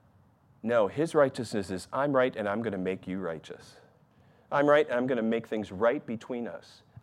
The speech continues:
I'm gonna make sure it happens." So that's what he does. He justifies us. "Just as if I'd never sinned," justified.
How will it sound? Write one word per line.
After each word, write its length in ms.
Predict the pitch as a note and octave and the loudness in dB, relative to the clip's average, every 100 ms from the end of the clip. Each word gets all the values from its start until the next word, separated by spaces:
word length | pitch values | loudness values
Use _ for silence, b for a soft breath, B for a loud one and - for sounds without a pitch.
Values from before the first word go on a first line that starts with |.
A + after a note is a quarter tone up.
| - | 0
I'm 220 | C#3+ F3 | 2 4
gonna 140 | E3 | 4
make 180 | C#3+ C3+ | 6 4
sure 280 | - D3+ C3 | 2 6 8
it 100 | B2 | 6
happens." 640 | - B2+ A#2 - D#2+ D#2+ - B B B B | 4 2 2 -2 -8 -8 -16 B B B B
So 160 | - C3 | 2 6
that's 460 | B2 B2+ A#2+ - - _ | 8 6 4 -4 -20 _
what 140 | - A#2 | 2 4
he 140 | A#2 | 4
does. 360 | G#2+ A#2 G2+ F2 | 4 6 4 2
He 120 | G2+ | -4
justifies 1160 | F2+ B2+ A#2+ - - G#2 - G2+ F2 E2+ D#2+ - | 2 4 4 0 -4 -4 2 4 4 2 -2 -2
us. 540 | F2 D2 - - - _ _ b b b b b b b b - - | -2 -2 -8 -12 -14 _ _ b b b b b b b b -20 0
"Just 420 | C3 C3 C#3 - | 6 6 4 -4
as 260 | A#2+ A2+ - | 2 2 2
if 240 | A#2+ A#2 - | 0 0 2
I'd 380 | A2 G2+ G#2 G#2+ | 4 4 2 -2
never 400 | G#2 G2+ G2+ G2 | 2 2 2 0
sinned," 600 | - G#2 F2+ D#2+ E2 - | -4 -4 -4 -6 -10 -10
justified. 1040 | - F#2+ - - F#2 - F#2 E2+ D#2 - | -4 -4 -4 -8 -6 0 2 2 -2 -10